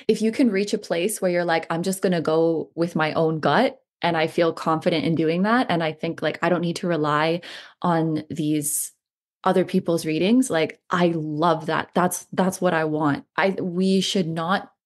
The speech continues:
create this kind of dynamic where people feel like they need to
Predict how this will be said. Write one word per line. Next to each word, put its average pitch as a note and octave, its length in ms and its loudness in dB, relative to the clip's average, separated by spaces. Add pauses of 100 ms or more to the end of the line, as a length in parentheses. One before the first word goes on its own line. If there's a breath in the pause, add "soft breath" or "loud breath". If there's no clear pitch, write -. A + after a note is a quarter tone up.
(200)
create G3+ 600 2
this G3 160 0
kind F3+ 240 -2
of E3+ 100 -2
dynamic E3 680 0
where E3 260 0
people F3 360 -2
feel E3 300 0
like E3 220 0
they E3 120 2
need D3+ 240 -4
to D#3 400 -6